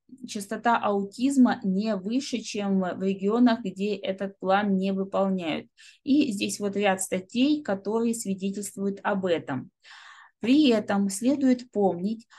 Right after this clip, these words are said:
что любая из вакцин, которая используется в детском возрасте, она сама по себе может привести к серьёзным побочным эффектам, в том числе и психоневрологическим.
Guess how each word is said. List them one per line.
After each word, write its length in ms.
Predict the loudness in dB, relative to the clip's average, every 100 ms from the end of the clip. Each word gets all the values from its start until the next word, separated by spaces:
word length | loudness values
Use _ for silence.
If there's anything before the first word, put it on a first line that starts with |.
| -20 -16
что 840 | -16 -2 0 2 4 4 2 0
любая 520 | 2 2 4 2 2
из 340 | -2 -6 -6 -4
вакцин, 560 | -6 -6 -10 -6 -6
которая 460 | -6 -6 -6 -4 -6
используется 760 | -6 -4 -4 -4 -6 -6 -4
в 80 | -4
детском 440 | -4 -6 -4 -4 0
возрасте, 580 | -2 0 -4 -4 -6 -6 -20 -6
она 300 | 0 2 2
сама 400 | 0 0 2 2
по 120 | 0 -2
себе 400 | -4 -6 -2 0
может 560 | 0 -2 -4 -4 -8 -12 -20 -8
привести 460 | -4 -4 -2 -4
к 80 | -4
серьёзным 520 | -4 -2 -2 0 0
побочным 560 | 0 0 0 -2 -4 -6
эффектам, 640 | -8 -8 -6 -6 0 0 2
в 60 |
том 180 | -2 -4
числе 420 | -2 -6 -2 -2
и 140 | -2 -4
психоневрологическим. 1400 | -6 -8 -2 -2 -2 -2 -4 -4 -6 -8 -12 -10 -12